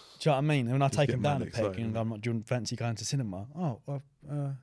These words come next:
Speaker 2: I thought we were going Novikov.
Speaker 1: Yeah, I thought we were going Novikov round
Speaker 2: We went
Speaker 1: two.
Speaker 2: Nobu last weekend, so
Speaker 1: Yeah,
Speaker 2: why
Speaker 1: what's
Speaker 2: are
Speaker 1: this
Speaker 2: we
Speaker 1: about? Yeah,
Speaker 2: Yeah.
Speaker 1: cool. So I think that's important when you are in the,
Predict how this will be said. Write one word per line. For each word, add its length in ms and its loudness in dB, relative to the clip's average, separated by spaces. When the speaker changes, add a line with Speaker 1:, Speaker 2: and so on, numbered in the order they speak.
Speaker 2:
I 80 -4
thought 140 0
we 100 0
were 100 2
going 200 2
Novikov. 460 -2
Speaker 1:
Yeah, 420 12
I 40 -2
thought 140 -2
we 100 4
were 20 2
going 160 2
Novikov 340 0
round 160 4
Speaker 2:
We 80 8
went 140 8
Speaker 1:
two. 60 6
Speaker 2:
Nobu 260 6
last 260 4
weekend, 320 -2
so 140 2
Speaker 1:
Yeah, 240 12
Speaker 2:
why 80 8
Speaker 1:
what's 100 6
Speaker 2:
are 40 2
Speaker 1:
this 140 4
Speaker 2:
we 60 6
Speaker 1:
about? 320 0
Yeah, 200 4
Speaker 2:
Yeah. 100 6
Speaker 1:
cool. 200 4
So 120 -2
I 20 -2
think 140 0
that's 180 0
important 360 0
when 100 -2
you 140 -2
are 140 0
in 120 -2
the, 100 -4